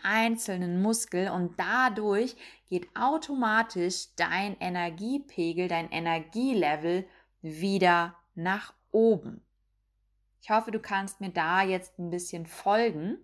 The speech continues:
Ja, also du kommst wirklich in dem Zeitpunkt, wo du raus aus deinem Kopf rein in den Körper gehst, kannst du es schaffen, einfach erstmal die Energie deines Körpers wieder nach oben zu bringen. Und das verlagert sich dann einfach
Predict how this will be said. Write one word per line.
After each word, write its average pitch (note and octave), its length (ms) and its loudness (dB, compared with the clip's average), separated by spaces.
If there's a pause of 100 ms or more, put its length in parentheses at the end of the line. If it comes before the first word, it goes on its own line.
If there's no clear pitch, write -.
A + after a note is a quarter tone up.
(760)
Ja, E3 300 -4
also F#3 240 0
du F3 100 -4
kommst A3+ 460 0
wirklich G#3+ 380 -2
in F3 120 -4
dem A#3+ 380 0 (200)
Zeitpunkt, G3+ 640 0
wo F3+ 100 2
du E3+ 80 2
raus B3 460 0 (380)
aus B3+ 380 4
deinem C#4 300 0
Kopf - 380 -2 (360)
rein G#3+ 560 0
in A#3 200 -4
den A#3 160 -2
Körper G3 380 0
gehst, E3 400 -4
kannst A#3 340 -4
du D#4 40 -2
es - 160 -4
schaffen, F#3+ 440 -2
einfach F3 380 -4 (300)
erstmal F#3 280 -2
die F3+ 100 -2
Energie F3 520 -4 (160)
deines E3 500 -2
Körpers F#3+ 640 2
wieder G3+ 280 2 (220)
nach E3+ 360 0
oben A3 440 4
zu E3 200 -10
bringen. F3 480 -2
Und F#3 280 -4
das G3 320 -2
verlagert G#3 540 0
sich F3+ 160 -10
dann E3+ 160 -8
einfach E3 480 -4